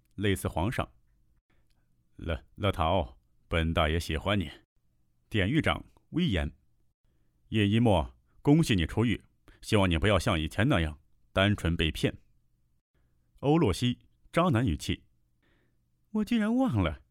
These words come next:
今天是你出狱的日子。傻妹妹，拿着钱赶紧滚吧，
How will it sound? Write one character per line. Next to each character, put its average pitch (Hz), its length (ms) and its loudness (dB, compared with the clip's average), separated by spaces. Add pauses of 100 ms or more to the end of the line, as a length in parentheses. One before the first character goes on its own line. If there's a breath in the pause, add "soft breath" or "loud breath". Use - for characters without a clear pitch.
(160)
今 95 160 -4
天 95 140 0
是 92 100 -6
你 85 100 -2
出 185 260 -6
狱 233 160 -2
的 - 120 -6
日 65 140 -10
子。 - 140 -16 (920)
傻 165 280 0
妹 180 180 0
妹， 123 240 -2 (220 soft breath)
拿 135 160 -2
着 143 120 2
钱 113 220 -2
赶 160 180 -4
紧 220 80 0
滚 85 260 -4
吧， 82 200 -8